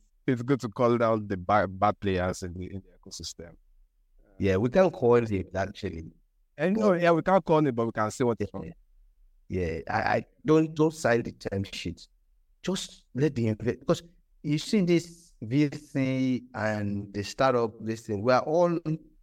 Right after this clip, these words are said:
Speaker 2: building something. The only thing is,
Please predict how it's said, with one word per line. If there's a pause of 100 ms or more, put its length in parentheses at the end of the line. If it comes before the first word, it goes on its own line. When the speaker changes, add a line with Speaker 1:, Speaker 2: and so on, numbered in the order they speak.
(800)
Speaker 2:
building
something. (1080)
The
only
thing
is,